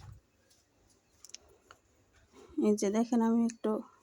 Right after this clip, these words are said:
নাড়াচাড়া দিয়ে ভেজে নিচ্ছি। ভাজির পেঁয়াজ অতটা ভাজতে হবে না, অল্প একটু ভেজে নেব।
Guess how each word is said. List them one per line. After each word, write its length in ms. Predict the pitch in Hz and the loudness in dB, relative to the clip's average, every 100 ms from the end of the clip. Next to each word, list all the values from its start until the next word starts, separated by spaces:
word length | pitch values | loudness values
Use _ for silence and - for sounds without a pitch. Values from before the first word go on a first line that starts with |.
| _ - | _ -4
নাড়াচাড়া 520 | 220 214 220 220 220 | 0 0 0 0 2
দিয়ে 220 | 214 220 226 | 2 2 4
ভেজে 300 | 208 208 208 | 2 2 2
নিচ্ছি। 360 | 226 226 - 247 254 - - - _ _ _ _ - - - | 2 0 0 0 -2 -10 -20 -20 _ _ _ _ -20 -10 0
ভাজির 400 | 214 214 220 226 | 2 4 4 2
পেঁয়াজ 300 | 226 233 240 240 | 4 4 6 4
অতটা 320 | 220 226 220 | 0 0 2
ভাজতে 400 | 226 208 214 - 226 | 4 2 2 0 2
হবে 280 | 226 226 214 | 2 2 2
না, 140 | 262 339 - _ - - _ _ - | 4 2 -2 _ -20 -20 _ _ -4
অল্প 220 | 214 220 | -2 0
একটু 240 | 220 220 226 | 0 2 0
ভেজে 280 | 220 190 196 | 2 2 0
নেব। 180 | 196 202 | -2 -4